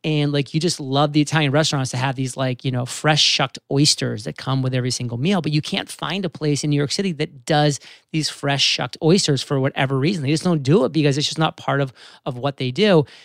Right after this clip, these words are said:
And you say, "Well, what, well, what if I bring in and I become the only and therefore day one, the best fresh shucked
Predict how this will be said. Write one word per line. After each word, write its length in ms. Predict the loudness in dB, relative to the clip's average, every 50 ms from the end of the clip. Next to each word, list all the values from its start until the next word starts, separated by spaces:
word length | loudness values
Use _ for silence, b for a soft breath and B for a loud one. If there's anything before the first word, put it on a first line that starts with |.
| B B B
And 80 | -2 0
you 60 | 0
say, 160 | 2 2 2
"Well, 140 | 2 2 2
what, 200 | 2 2 0 0 _
well, 200 | 0 2 4 4
what 220 | 4 4 4 4 4
if 160 | 4 2 0 -2 _ 0
I 200 | 2 2 2 2
bring 300 | 0 -2 -4 -2 -2 0 0
in 180 | -2 -2 -4 -6
and 100 | -6 -4
I 120 | -4 -4
become 560 | -4 -6 -6 -4 -4 -2 -2 -2 -4 -6 -10 _ _ _ _
the 220 | -10 -8 -8 -8 -8 _ -2
only 600 | 0 2 2 2 0 -2 -4 -6 -8 -10 -12 -16 b b b b b _
and 320 | -4 -2 -2 -2 -2 -2 0
therefore 480 | 0 0 0 -2 -4 -6 -4 -4 -4
day 540 | -6 -8 -16 -20 -12 -4 0 2 2 4 2
one, 420 | 2 0 -2 -2 -2 -2 -4 -6 -8
the 300 | -12 -16 -14 -8 -8 -8
best 600 | -8 -8 -10 -8 -4 -4 -2 -2 -4 -4 -6 -8 -10
fresh 400 | -16 -16 -10 -4 -2 -2 0 0
shucked 380 | 0 -2 -2 -4 -6 -6 -8